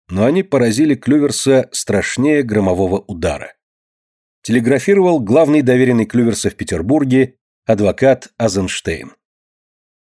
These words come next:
«Возвращайтесь в Россию немедленно».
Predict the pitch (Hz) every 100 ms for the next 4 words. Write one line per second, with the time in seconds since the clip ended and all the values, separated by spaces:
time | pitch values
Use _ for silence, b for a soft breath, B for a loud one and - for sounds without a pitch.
0 | _ - 85 117 123 131 - 151 170 180
1 | 170 135 123 - - 117 117 120 - 113
2 | 113 95 73 76 -